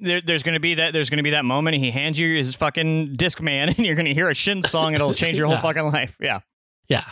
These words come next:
Speaker 1: Part and parcel with that is that, yeah, that kind of magnetism where, like, I gotta stay around this <laughs> guy. I gotta, I gotta see what's what.
Speaker 2: He's like no guy she's ever met.
Speaker 1: No.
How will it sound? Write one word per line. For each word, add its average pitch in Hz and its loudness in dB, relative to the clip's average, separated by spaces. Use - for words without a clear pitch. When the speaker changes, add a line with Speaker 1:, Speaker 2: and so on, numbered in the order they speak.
Speaker 1:
Part 156 0
and 143 -8
parcel 143 0
with 135 -4
that 139 0
is 135 -2
that, 147 0
yeah, 165 0
that 110 -4
kind 135 -2
of 131 2
magnetism 139 0
where, 113 0
like, 117 -2
I 123 0
gotta 175 0
stay 202 -2
around 165 0
this 131 -4
<laughs> - -
guy. - 2
I 175 -2
gotta, 165 0
I 151 2
gotta 151 -2
see 202 0
what's 151 0
what. 196 0
Speaker 2:
He's 180 -2
like 190 0
no 156 -2
guy 120 -2
she's 113 -8
ever 107 -6
met. 95 -14
Speaker 1:
No. 170 -2